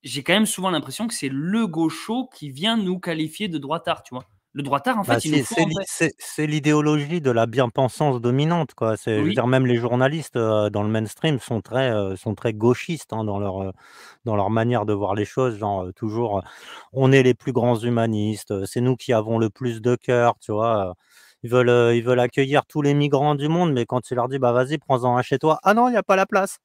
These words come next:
Speaker 2: Je suis désolé, je peux pas l'accueillir, il y a pas la place. » C'est un petit peu, ça, ça résume tout, en fait. Ça résume toute, euh, toute leur idéologie, vraiment.
Speaker 1: Mais, ouais, mais je peux, je peux rien dire parce que moi, moi, dans mes vidéos, moi, le simple
Speaker 2: <laughs>
Speaker 1: fait, non, non, non, mais, euh, le simple fait que je parle de spiritualité, moi,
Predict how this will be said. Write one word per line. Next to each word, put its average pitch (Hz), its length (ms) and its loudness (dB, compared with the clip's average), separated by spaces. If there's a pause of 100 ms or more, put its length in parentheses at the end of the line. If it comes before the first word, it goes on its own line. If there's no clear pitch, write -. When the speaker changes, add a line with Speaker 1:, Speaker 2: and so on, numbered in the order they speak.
Speaker 2:
Je - 80 -20
suis 196 160 -8
désolé, 175 360 0
je - 60 -10
peux 151 120 -6
pas 147 120 0
l'accueillir, 165 480 -2
il 151 60 -4
y - 20 0
a 135 60 -2
pas 170 180 -2
la 165 60 4
place. » 165 240 0
C'est 165 80 0
un 147 100 -4
petit 156 200 -6
peu, 190 160 4
ça, 147 180 0
ça 143 160 2
résume 175 340 2
tout, 196 200 0
en 147 80 2
fait. 139 200 -2
Ça 120 120 0
résume 135 300 0
toute, - 260 -8
euh, 127 180 4
toute - 180 -8
leur 127 180 2
idéologie, 127 520 0
vraiment. 113 280 -4 (600)
Speaker 1:
Mais, 143 300 -2 (920)
ouais, 147 300 4
mais 143 80 0
je - 100 -8
peux, 185 120 2 (100)
je - 120 -6
peux 185 120 -2
rien 196 200 2
dire 196 160 0
parce 165 120 -8
que - 60 -2
moi, 180 240 0
moi, 175 260 -8
dans 180 160 2
mes 196 140 2
vidéos, 202 320 2
moi, 202 160 2
le 151 100 0
simple 208 420 2
Speaker 2:
<laughs> - 140 -12
Speaker 1:
fait, 202 200 -6
non, 208 180 4
non, 269 80 4
non, 285 120 6
mais, 247 220 4
euh, 180 260 -4
le 180 160 2
simple 247 320 -2
fait 247 180 -4
que 175 120 -4
je - 120 -10
parle 196 200 -2
de 160 80 -4
spiritualité, 190 880 -6
moi, 202 300 -6